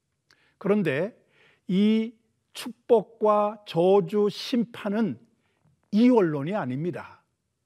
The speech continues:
다시 말하면 축복받을 사람 따로 있고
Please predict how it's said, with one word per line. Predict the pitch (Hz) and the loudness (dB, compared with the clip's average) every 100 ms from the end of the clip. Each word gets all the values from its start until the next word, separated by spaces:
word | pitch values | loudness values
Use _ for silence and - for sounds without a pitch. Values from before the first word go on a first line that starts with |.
| _ _ _ _ _ _ _ _ _ _ - | _ _ _ _ _ _ _ _ _ _ -6
다시 | 190 - | -4 0
말하면 | 220 185 143 - | 2 0 -4 -8
축복받을 | - 247 _ 254 220 - 208 214 202 | -10 -10 _ 2 2 -2 0 0 0
사람 | 202 214 214 | -2 -2 -4
따로 | - 247 302 | -4 -2 0
있고 | 240 - 247 226 113 _ | -2 -2 0 0 -2 _